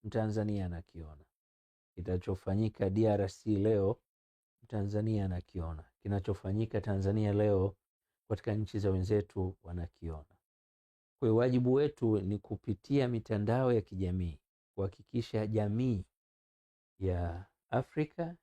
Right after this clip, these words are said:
na jamii ya nje ya Afrika inaona tunachofanya ni kitu gani.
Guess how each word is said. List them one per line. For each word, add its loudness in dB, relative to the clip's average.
na -2
jamii 2
ya 0
nje 0
ya 4
Afrika -8
inaona 2
tunachofanya -2
ni -6
kitu -20
gani. -14